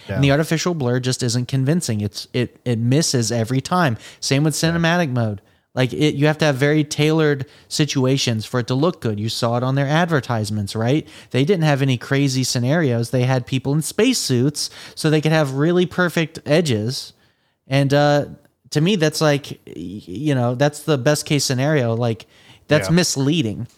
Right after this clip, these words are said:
Speaker 1: So you're not gonna be able to win. Even in a vintage, vintage cameras did better. You know what I mean? Like, 'cause they had, they were capturing light, uh, you know,
Speaker 2: I don't
Speaker 1: bigger
Speaker 2: disagree with you, you know.
Speaker 1: Like, they, like, they, maybe the resolution wasn't there, right?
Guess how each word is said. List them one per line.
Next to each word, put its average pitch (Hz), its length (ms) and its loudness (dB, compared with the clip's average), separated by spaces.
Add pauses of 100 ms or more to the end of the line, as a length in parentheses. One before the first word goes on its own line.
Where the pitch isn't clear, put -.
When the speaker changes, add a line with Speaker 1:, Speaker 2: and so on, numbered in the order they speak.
Speaker 1:
So 147 500 2 (640)
you're 160 200 4
not 196 200 4
gonna 196 140 2
be 160 160 2
able 156 160 2
to 135 60 0
win. 127 420 2
Even 226 320 0
in 208 160 4
a 165 80 2
vintage, 160 460 0
vintage 196 500 0
cameras 156 640 0 (180)
did 131 220 0
better. 104 320 0 (240)
You 131 80 -4
know 131 60 4
what 135 80 4
I 139 40 2
mean? 151 160 2
Like, 147 160 2
'cause 127 160 -2
they 135 120 2
had, 135 280 0
they 139 80 2
were 143 80 0
capturing 143 480 -4
light, 135 360 -2 (460)
uh, 120 380 0 (200)
you 127 200 -4
know, 123 140 0
Speaker 2:
I 156 80 2
don't 135 120 4
Speaker 1:
bigger 147 80 0
Speaker 2:
disagree 117 280 -4
with 127 100 -6
you, 151 200 -6 (140)
you 120 140 -10
know. 101 280 -6 (380)
Speaker 1:
Like, 156 140 0
they, 175 340 0
like, 190 240 2
they, 202 180 4
maybe 202 440 2
the 196 100 2
resolution 170 680 2
wasn't 220 320 0
there, 240 340 0 (320)
right? 170 360 0